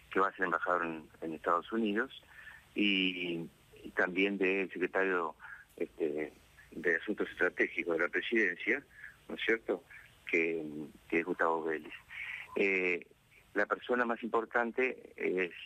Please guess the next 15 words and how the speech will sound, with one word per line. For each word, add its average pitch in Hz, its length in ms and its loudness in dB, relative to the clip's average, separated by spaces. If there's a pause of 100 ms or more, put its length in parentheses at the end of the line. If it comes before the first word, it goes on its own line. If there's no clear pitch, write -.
(160)
era 95 180 2
el, 85 260 0
el 80 480 -4 (720)
subsecretario 98 640 0
Cossack 90 420 0 (800)
del 82 500 0
Departamento 87 580 0
de 80 60 2
Estado, 78 440 -2 (640)
que 90 140 0
es 90 100 -4
un, 95 140 2
un 90 160 -2
veterano 98 440 0
funcionario, 113 800 0